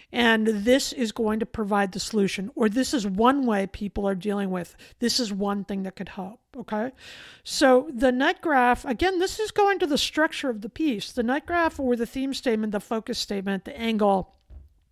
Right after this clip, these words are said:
whatever you wanna call it, is just going to say what the piece is about.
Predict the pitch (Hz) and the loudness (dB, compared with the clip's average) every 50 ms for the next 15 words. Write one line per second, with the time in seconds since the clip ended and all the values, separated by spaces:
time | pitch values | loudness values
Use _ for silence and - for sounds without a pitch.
0 | _ - - 254 254 254 233 226 226 214 202 202 196 175 - - 247 226 190 175 | _ -12 -6 0 2 2 2 4 4 4 4 4 2 0 0 0 2 2 2 0
1 | 185 - - - - - - - - - - - - - 269 277 254 - - 285 | -2 -8 -14 -20 -20 -20 -20 -20 -20 -20 -20 -18 -6 -2 -2 -2 0 0 0 0
2 | 320 - - - 262 247 247 269 262 - 294 - - - 240 226 226 233 247 240 | 0 0 0 2 4 4 4 4 2 0 -2 -2 0 0 0 0 2 0 0 -2
3 | - 247 214 - - 214 196 190 - - 226 202 233 214 302 330 320 - 180 - | -2 -8 -8 -6 -6 -4 -4 -4 -6 -8 -6 -6 -6 -4 -4 -4 -4 -4 -6 -8
4 | - | -14